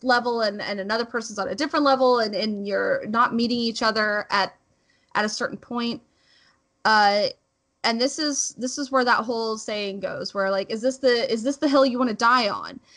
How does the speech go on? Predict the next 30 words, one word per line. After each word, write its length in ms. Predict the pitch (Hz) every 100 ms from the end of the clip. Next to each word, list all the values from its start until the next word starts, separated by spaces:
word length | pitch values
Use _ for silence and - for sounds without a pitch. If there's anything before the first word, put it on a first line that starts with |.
| _
What, 160 | - 240 -
what 240 | 262 -
people 600 | - 302 359 285 226 - _
a 60 | 214
lot 240 | 202 214
of 60 | 269
the 60 | 254
times 300 | - 220 202
are 60 |
saying 420 | 190 262 254 220
is, 400 | 190 196 190 - - _ _ -
"Is 160 | 220
this 220 | - 247
the 120 | - 254
thing 280 | 254 240
you 120 | 226 214
want 160 | 208
our 120 | 196
relationship 640 | 185 190 185 - 190 - -
to 160 | - -
end 180 | 131 -
on?" 340 | - - 131 - _ _ _ _ -
And 500 | 214 202 190 196 - - _ _ _ _ - - - - -
that's 340 | 226 226 -
where 120 | 233
you 160 | 220 214
make 240 | 202 196
a 80 | 196
decision, 600 | 190 185 240 233 202 -
right? 360 | 185 180 226